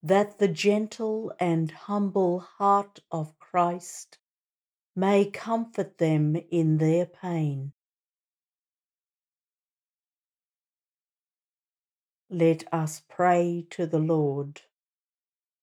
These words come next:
For those who do not have employment,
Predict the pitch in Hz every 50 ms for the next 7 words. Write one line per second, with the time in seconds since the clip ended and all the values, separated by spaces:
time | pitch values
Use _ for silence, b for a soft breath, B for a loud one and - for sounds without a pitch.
0 | _ _ _ _ _ _ _ _ _ _ _ _ _ _ _ _ _ _ _ _
1 | _ _ _ _ _ _ _ _ _ - 202 196 196 196 175 190 202 196 202 214
2 | 220 220 233 240 233 - - - 170 170 170 175 151 156 196 202 214 208 208 196
3 | 185 185 185 - - 190 185 175 165 175 170 170 170 165 165 - - 208 196 190
4 | 175 165 151 143 139 139 - - -